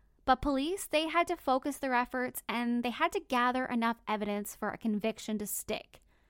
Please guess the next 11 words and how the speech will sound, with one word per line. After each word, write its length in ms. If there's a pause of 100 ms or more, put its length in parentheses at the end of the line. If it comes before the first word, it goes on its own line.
(160)
It 160
wasn't 480
until 480 (200)
July 380
twenty-second, 760
two 200
thousand 380
and 180
seventeen, 760 (380)
almost 640
five 720